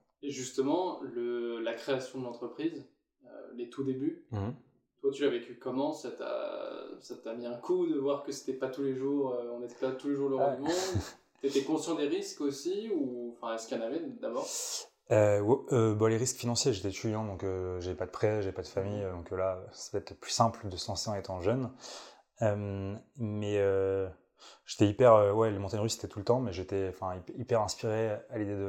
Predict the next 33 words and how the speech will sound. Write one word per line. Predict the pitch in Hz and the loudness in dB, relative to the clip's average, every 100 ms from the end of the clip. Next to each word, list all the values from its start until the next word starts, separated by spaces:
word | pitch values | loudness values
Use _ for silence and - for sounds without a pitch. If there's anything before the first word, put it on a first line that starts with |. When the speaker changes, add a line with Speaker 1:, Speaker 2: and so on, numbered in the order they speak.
| 95 | -2
Speaker 2:
lancer, | 95 - 110 | -2 -2 0
euh, | 101 95 95 | 0 0 -2
mon | 95 104 | -2 -2
truc. | 104 147 127 - _ - - _ _ - | 0 -2 -2 -12 _ -20 -20 _ _ -4
Euh, | 113 104 101 101 113 _ | 0 0 0 -4 -8 _
le | - 104 | -4 -2
fait | - 123 | 0 -2
qu'il | - | 0
y | 104 | 2
avait | |
pas | 123 | 4
de | 123 | 4
croissance | - 113 131 127 | 4 0 0 -2
pendant | 113 101 | -2 -2
longtemps, | 104 - 123 110 | 0 4 4 4
euh, | 92 - - - _ _ _ _ _ _ _ _ _ _ _ | 0 -8 -20 -20 _ _ _ _ _ _ _ _ _ _ _
ça | - 101 | 6 8
a | |
été, | - 104 | 8 8
ouais, | 127 | 6
ça | - | 4
a | |
été | 95 98 | -2 -2
compliqué, | 98 - - 135 131 - - | -4 -2 0 0 0 -12 -8
on | |
sait | - - | -2 0
pas | 104 | 0
ce | |
qu'on | - 92 | 0 0
faisait. | 101 139 - - - _ 117 | 0 -2 -8 -20 -20 _ -2
Euh, | 104 101 101 104 98 98 95 - _ _ _ _ _ _ _ _ _ _ _ _ _ | 0 -2 -4 -4 -6 -8 -10 -18 _ _ _ _ _ _ _ _ _ _ _ _ _
mais, | 104 98 98 | -4 0 6
euh, | 98 | 6